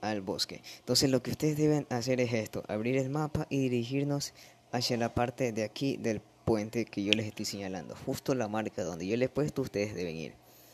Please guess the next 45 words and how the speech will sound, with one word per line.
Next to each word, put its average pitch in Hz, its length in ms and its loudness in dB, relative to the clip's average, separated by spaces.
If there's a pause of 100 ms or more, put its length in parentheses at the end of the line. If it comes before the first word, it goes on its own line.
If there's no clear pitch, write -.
(240)
Entonces 110 340 -2
nos 110 100 -2
dirigiremos 107 880 -6
hacia 113 180 -4
allá 151 280 -2 (300)
y - 80 -2
en 139 60 2
la 139 80 0
cual 131 180 0
ahí 127 120 0
vamos 117 220 0
a 131 40 -2
encontrar 110 540 -4
a 95 100 -6
una 107 360 -4
persona 104 440 -4
que 95 140 -4
nos 107 180 -8
va 98 100 -2
a 101 40 -2
dar 101 220 -4 (340)
más 101 400 -2 (100)
municiones, 104 540 -2
por 92 140 -4
así 101 160 -4
decirlo, 101 340 -2
más 101 180 -6
carnada, 107 500 -6
con 80 220 -10
más 90 200 -6
anzuelos. 98 500 0 (720)
Entonces 104 480 -10
no 87 220 -10
quiero 82 220 -6
pelear 73 280 -8
con 58 180 -12
ese 64 280 -6
lobo, - 500 -2
ya 69 140 -8
me 65 120 -10
vio, 117 320 0
así - 200 -8
que 64 180 -10 (200)
corramos 127 500 -6
nomás. 135 440 -4